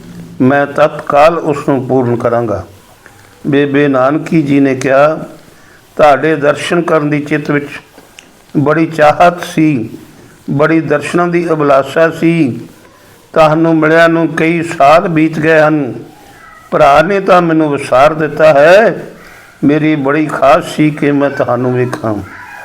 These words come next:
ਇਹ ਕਹਿ ਕੇ ਅੱਖਾਂ ਵਿੱਚ ਹੰਝੂ ਵਹਾਏ ਹਨ। ਹੱਥਾਂ ਨਾਲ ਹੰਝੂ ਪੂੰਝ ਕੇ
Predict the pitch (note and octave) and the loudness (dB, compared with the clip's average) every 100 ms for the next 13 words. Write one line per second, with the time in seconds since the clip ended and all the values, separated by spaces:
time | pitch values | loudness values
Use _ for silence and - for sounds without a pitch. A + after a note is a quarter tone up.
0 | - - - - - - - - - - | -20 -20 -20 -20 -20 -18 -20 -20 -20 -20
1 | - - - D#3+ D#3+ D#3 D#3 D#3+ E3 D#3 | -20 -8 -2 0 0 0 0 0 -2 -4
2 | C#3+ D3+ D3 D#3+ D#3+ C3+ - B2+ - B2 | -2 -4 -2 0 0 -2 -6 -8 -4 0
3 | C3 D#3 C#3+ C#3 B2 C#3 B2+ A#2 G#2 - | 2 2 2 0 0 -2 -2 -4 -8 -10
4 | - _ - - - - C3 C3+ - E3 | -20 _ -20 -20 -18 -8 -8 -4 0 2
5 | E3 D3+ D3 C#3 D3 C3+ C#3+ D#3+ E3+ E3 | 4 2 0 0 -2 0 -2 0 -2 0
6 | E3+ G3+ F3+ | 0 0 -4